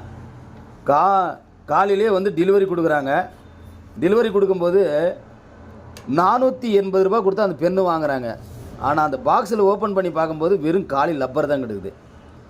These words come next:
இந்த அளவுக்கு மிகப்பெரிய படும் மோசடி செய்து Flipkart நிர்வாகம். என்னுடைய பேர் வந்து செல்வம். நானும் ஒரு பத்திரிகை நிருபராக தான் இருக்கிறேன்.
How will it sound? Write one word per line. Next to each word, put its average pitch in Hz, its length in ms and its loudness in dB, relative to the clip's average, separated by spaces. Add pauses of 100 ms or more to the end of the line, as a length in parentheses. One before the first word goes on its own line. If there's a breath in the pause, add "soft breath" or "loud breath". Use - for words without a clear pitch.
(140)
இந்த 190 240 0
அளவுக்கு 220 280 -2
மிகப்பெரிய 185 680 0
படும் 156 260 -6
மோசடி 156 400 -2
செய்து 139 360 -4
Flipkart 131 380 -2
நிர்வாகம். 107 640 -8 (420 loud breath)
என்னுடைய 185 300 2
பேர் 208 240 2
வந்து 185 200 2
செல்வம். 156 540 -2 (320)
நானும் 180 300 2
ஒரு 160 120 0
பத்திரிகை 147 400 -2
நிருபராக 147 280 2
தான் 143 160 0
இருக்கிறேன். 117 340 -4